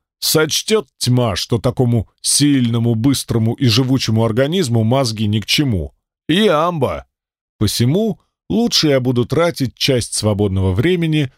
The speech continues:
на учёбу, чем на бессмысленные хождения по заброшенной базе давно исчезнувшего Ордена Пятикрестника, которую, к тому же,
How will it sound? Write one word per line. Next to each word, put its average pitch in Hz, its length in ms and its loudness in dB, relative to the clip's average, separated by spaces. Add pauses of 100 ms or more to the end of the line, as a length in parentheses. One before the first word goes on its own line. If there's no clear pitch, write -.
(180)
на 214 140 -2
учёбу, 90 720 -2 (160)
чем 120 260 2
на 113 80 2
бессмысленные 131 840 0
хождения 117 720 0
по 98 120 -4
заброшенной 107 640 0
базе 90 500 -2 (160)
давно 113 540 2
исчезнувшего 104 720 0
Ордена 101 480 0
Пятикрестника, 92 960 -2 (420)
которую, 151 460 0
к - 80 -12
тому 160 400 0
же, 98 260 -2